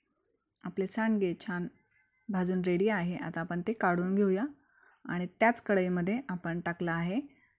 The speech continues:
दोन मोठे चमचे तेल. तेल गरम झालं की आपण त्यात टाकणार आहोत थोडीशी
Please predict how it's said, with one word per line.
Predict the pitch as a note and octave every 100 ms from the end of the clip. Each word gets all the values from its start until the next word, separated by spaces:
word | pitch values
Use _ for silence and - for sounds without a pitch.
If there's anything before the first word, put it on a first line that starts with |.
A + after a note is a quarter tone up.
| -
दोन | F#3 G3+ G3 B3
मोठे | F3+ F3+ F#3
चमचे | F#3+ F3+ G3 C4 - G3+
तेल. | F3 D#3+ - _ _ _ - _ _ _ _ _ _ _ _ _ _ _ _ _ _ _ _
तेल | F#3+ F3+ F3+
गरम | F3+ F#3
झालं | F#3+ A3 G#3 F3+
की | F#3
आपण | F3 F3 F3
त्यात | F3 E3+ -
टाकणार | E3+ E3+ E3+
आहोत | F3+ F3 F3+ _ _ _ _ _ _ _ _ _ _ _ _ _ _ _ _ _ _ _ _
थोडीशी | - A#3 G3 -